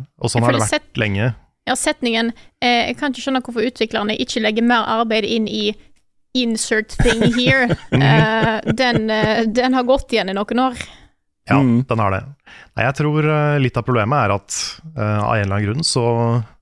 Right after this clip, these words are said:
Speaker 1: utvider ikke Game Freak eh, så mye som de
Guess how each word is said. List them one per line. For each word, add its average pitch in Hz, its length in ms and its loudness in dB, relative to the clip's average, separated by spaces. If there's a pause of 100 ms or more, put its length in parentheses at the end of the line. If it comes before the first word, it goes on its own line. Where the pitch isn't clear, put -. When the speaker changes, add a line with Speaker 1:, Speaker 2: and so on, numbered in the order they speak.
(260)
Speaker 1:
utvider 110 480 -2
ikke 113 340 -6
Game 95 200 0
Freak - 560 -6 (320)
eh, 107 560 -2
så 107 160 -2
mye 92 160 0
som 98 160 -2
de 95 160 -2